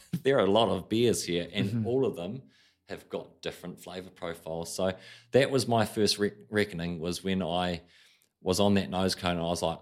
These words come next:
Speaker 1: "Okay, my perception is gonna change big time from here." And I think this craft beer phase is gonna be here for a very, very long time, and soon it won't be called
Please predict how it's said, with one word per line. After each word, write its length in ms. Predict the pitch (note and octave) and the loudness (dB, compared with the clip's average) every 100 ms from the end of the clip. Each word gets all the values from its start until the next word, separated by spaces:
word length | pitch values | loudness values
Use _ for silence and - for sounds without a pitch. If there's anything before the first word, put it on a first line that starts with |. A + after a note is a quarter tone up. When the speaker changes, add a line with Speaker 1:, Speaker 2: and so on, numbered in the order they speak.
| - F#2 | -8 -4
Speaker 1:
"Okay, 440 | F2+ - E2 E2 - | -4 -6 -8 -10 -8
my 180 | F#2 G#2 | -4 -4
perception 500 | - - F2 - E2 | -4 -6 -4 -6 -6
is 100 | E2 | -8
gonna 200 | F2+ E2 | -6 -6
change 400 | - F2 E2 D#2+ | -6 -6 -8 -6
big 180 | F2 E2 | -6 -6
time 260 | - D#2+ D#2+ | -6 -8 -8
from 160 | D#2 | -10
here." 340 | D#2+ D#2+ F#2 A#2 - - | -8 -4 -4 -6 -14 -14
And 440 | F2+ E2+ E2+ E2 - - | -8 -6 -4 -6 -10 -12
I 60 | E2+ | -10
think 260 | - F#2 | -8 -8
this 140 | F2 - | -6 -8
craft 420 | - F2+ E2+ - | -6 -6 -6 -6
beer 180 | E2 E2 | -6 -6
phase 360 | - D#2+ E2 D2 | -6 -6 -6 -6
is 320 | D#2 D#2+ - _ _ | -8 -8 -10 _ _
gonna 160 | - E2 | -8 -6
be 120 | D2+ | -6
here 160 | D2+ D#2 | -6 -8
for 240 | - D#2 | -6 -8
a 40 | D#2 | -8
very, 360 | C#2+ F2 F#2+ G2 | -4 0 2 2
very 260 | F2 F2+ | 0 -2
long 260 | F2 E2+ F2 | 0 -2 -4
time, 400 | - E2 E2+ F2 - | -4 -4 -4 -4 -4
and 260 | E2 E2+ | -4 -4
soon 240 | - F#2 F#2 | -4 -2 -2
it 80 | |
won't 220 | E2 E2+ D2 | -2 -6 -6
be 80 | |
called 440 | E2 - E2+ E2 | -8 -2 0 0